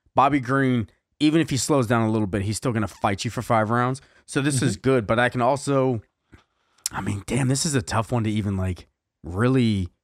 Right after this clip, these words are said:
Speaker 1: think about how it's gonna go. This is gonna be one of those ones where maybe my heart's not gonna be racing like on most main events, you know, but it's, it's very confusing to be like, "How the fuck is this gonna go?"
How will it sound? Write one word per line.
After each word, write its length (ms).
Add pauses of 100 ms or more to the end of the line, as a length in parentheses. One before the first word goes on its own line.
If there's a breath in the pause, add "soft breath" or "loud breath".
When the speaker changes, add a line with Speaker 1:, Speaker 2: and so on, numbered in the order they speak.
(340)
Speaker 1:
think 180
about 160
how 140
it's 120
gonna 180
go. 140
This 180
is 120
gonna 140
be 120
one 160
of 60
those 200
ones 300
where 300 (200 soft breath)
maybe 260
my 180
heart's 300
not 140
gonna 100
be 80
racing 340
like 140
on 200
most 340
main 180
events, 340
you 60
know, 200 (400 soft breath)
but 120
it's, 260
it's 140
very 260
confusing 540
to 60
be 60
like, 120
"How 120
the 100
fuck 280
is 100
this 140
gonna 180
go?" 300